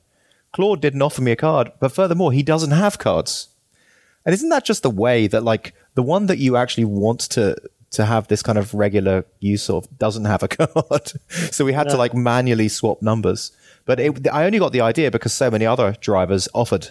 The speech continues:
Speaker 1: cards. You know what I mean? So,
Speaker 2: So
Speaker 1: so it kind of made me think, huh, if they're all offering cards, I guess that'd be kind of useful. I guess if you did like someone, one, you know, if you did ever find someone you liked, it'd be good to, like, have their contact details.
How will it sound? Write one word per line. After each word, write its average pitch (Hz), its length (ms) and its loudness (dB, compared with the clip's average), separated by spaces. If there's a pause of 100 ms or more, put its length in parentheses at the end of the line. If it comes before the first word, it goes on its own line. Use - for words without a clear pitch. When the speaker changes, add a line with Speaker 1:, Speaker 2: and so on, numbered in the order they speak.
(180)
Speaker 1:
cards. - 520 -2 (920)
You 113 60 0
know 117 80 2
what 117 100 4
I 143 60 2
mean? 151 60 -4 (160)
So, 139 160 -10 (300)
Speaker 2:
So 117 60 -12 (200)
Speaker 1:
so 147 140 2
it 143 80 0
kind 196 180 2
of 170 60 0
made 156 120 2
me 139 80 2
think, 131 260 0
huh, 135 320 0 (200)
if 117 100 0
they're 160 160 2
all 135 120 2
offering 120 200 0
cards, 120 300 0
I 107 60 2
guess 107 180 -2
that'd 95 180 0
be 104 80 -4
kind 98 160 0
of 92 60 -2
useful. 90 340 -2
I 71 80 2
guess 95 220 -2
if 87 80 -6
you 98 80 0
did 101 220 0
like 92 260 2
someone, 92 340 0
one, 92 220 0
you 95 80 -2
know, 78 80 0
if 85 140 -2
you 90 40 -2
did 92 140 2
ever 92 140 2
find 87 180 0
someone 87 200 -2
you 87 60 -2
liked, 85 260 0 (380)
it'd 87 100 -2
be 101 100 0
good 101 140 0
to, - 80 -6
like, 80 180 -2
have 90 200 -2
their 87 200 0
contact 90 360 -4
details. 87 320 -8